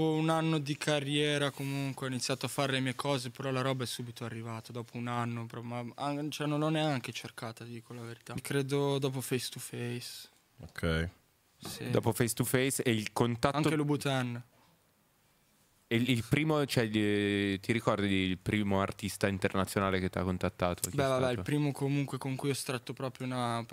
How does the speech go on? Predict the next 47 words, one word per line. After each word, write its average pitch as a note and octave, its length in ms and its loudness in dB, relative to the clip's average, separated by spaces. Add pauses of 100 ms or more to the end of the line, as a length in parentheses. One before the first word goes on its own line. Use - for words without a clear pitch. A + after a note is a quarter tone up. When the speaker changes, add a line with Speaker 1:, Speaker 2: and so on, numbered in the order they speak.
(100)
Speaker 1:
cioè, B2 200 -8
proprio A#2+ 280 -14
un A#2+ 440 -12
relame-, B2 540 -10
un B2 220 -12
legame A#2+ 360 -8
di A#2+ 100 -10
amicizia A#2+ 600 -8
e G#2+ 80 -12
tutto B2 320 -14
quanto B2 420 -10
è A2+ 60 -6
Central A2+ 460 -12
C, - 260 -12
lui B2 160 -16
è A2+ 40 -16
stato - 260 -20
il - 100 -20
primo. - 240 -20 (460)
Speaker 3:
Cioè, - 140 -6
tu C#3+ 80 0
sei B2 140 4
Speaker 1:
Poi A2 80 4
Speaker 3:
proprio A#2+ 180 4
Speaker 1:
sono A#2 160 2
Speaker 3:
così C3 120 2
con B2 120 2
Speaker 1:
arrivati, G#2 300 2
Speaker 3:
Central? F#2 280 0
Speaker 1:
sì, - 160 -8
sì, A2+ 60 -10
sì, - 60 -10
Speaker 3:
Perché D3+ 180 2
Speaker 1:
sì. F3+ 60 2
Speaker 3:
poi C#3 280 4
un C#3 60 4
sacco - 260 2
di C3+ 100 4
rapper F#2+ 280 2
si - 100 0
vantano F#2+ 320 4
di F2+ 80 2
essere F#2 240 2
amici F#2 220 2
di F2+ 80 2
Central F2 420 2
C. E2 240 0